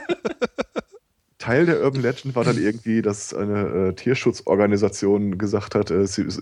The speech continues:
die sollen gefälligst damit aufhören, weil ja ständig die Gefahr besteht, dass die Pinguine auf ihre Eier fallen. <laughs>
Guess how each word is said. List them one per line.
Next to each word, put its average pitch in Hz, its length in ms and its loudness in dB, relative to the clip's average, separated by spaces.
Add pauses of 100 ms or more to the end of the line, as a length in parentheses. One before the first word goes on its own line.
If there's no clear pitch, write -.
(120)
die 98 100 -2
sollen 95 220 2
gefälligst 101 340 0
damit 98 220 0
aufhören, 107 480 0
weil 101 100 0
ja 104 60 4
ständig 101 300 -2
die 95 80 -8
Gefahr 95 240 0
besteht, 95 260 -2
dass 98 120 -6
die 95 100 -2
Pinguine 95 360 0
auf 90 120 -2
ihre 92 160 2
Eier 92 180 2
fallen. - 360 -2 (460)
<laughs> - 120 -4